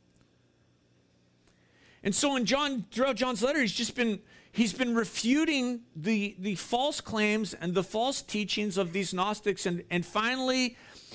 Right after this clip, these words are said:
he points us to some witnesses s-, to help us comprehend that Jesus is God. And we know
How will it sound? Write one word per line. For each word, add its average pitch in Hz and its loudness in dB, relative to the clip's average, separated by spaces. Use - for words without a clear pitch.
he 214 2
points - 0
us 214 0
to 233 2
some 170 0
witnesses 180 0
s-, - -8
to 202 4
help 233 0
us 214 -2
comprehend 226 2
that 208 0
Jesus 202 -2
is 202 -4
God. 247 -2
And 170 -4
we 220 0
know 220 0